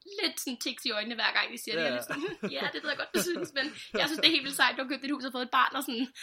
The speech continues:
Speaker 1: har fast økonomi, der fungerer, og ikke har fået løn, altså har fået løn i tre måneder," og sådan,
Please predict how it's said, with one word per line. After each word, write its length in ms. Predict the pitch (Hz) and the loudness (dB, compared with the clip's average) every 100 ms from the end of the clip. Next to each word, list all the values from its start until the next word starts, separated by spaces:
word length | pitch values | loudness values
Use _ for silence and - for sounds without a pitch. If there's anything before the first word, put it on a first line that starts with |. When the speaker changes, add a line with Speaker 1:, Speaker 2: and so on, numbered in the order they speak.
| - - | -12 0
Speaker 1:
har 80 | 226 240 | 2 2
fast 140 | 247 - | -2 -2
økonomi, 260 | 262 262 254 247 | -6 -4 -4 -6
der 40 | 254 | -6
fungerer, 360 | 247 247 233 240 | -6 -8 -4 -2
og 40 | 226 | 0
ikke 160 | 294 - - _ - | -2 -4 -14 _ -8
har 100 | 262 254 | -4 -2
fået 120 | 240 | -2
løn, 120 | 254 - - | -2 -4 -6
altså 140 | 220 226 339 | -2 0 0
har 140 | 294 | -2
fået 100 | 262 240 | -2 -4
løn 120 | 226 | -6
i 20 | 233 | -6
tre 140 | 247 233 | -6 -6
måneder," 300 | 226 233 240 | -10 -6 -6
og 40 | 240 | -6
sådan, 160 | 247 | -10